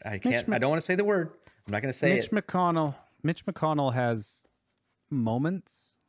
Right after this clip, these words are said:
Speaker 2: where I'm like, "Yeah," you know, like, he'll, he'll, every once in a while he'll say something or he'll stand up for something or he'll do something where I'm like, "Yeah, go,"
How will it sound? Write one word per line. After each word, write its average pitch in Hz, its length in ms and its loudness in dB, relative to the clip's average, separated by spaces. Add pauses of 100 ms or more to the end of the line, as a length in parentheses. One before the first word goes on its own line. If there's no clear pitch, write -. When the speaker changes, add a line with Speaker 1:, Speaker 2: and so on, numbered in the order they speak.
(240)
Speaker 2:
where 123 280 0
I'm 113 180 -2
like, 107 340 -2
"Yeah," 98 680 -6
you 113 120 -8
know, 107 100 -6
like, 110 160 -6
he'll, 120 180 -4
he'll, 120 420 -2
every 143 220 0
once 143 260 0
in 113 60 -6
a 104 40 -4
while 104 100 -4
he'll 107 160 -4
say 123 240 -2
something - 340 -6
or 107 120 -4
he'll 98 100 -6
stand 120 340 -2
up 117 100 -2
for 120 120 -8
something 113 340 -6
or 110 80 -2
he'll 107 80 -4
do 110 160 -4
something 107 380 -8
where 101 100 -4
I'm 98 100 -8
like, 95 220 -10
"Yeah, 101 420 -6
go," 104 440 -4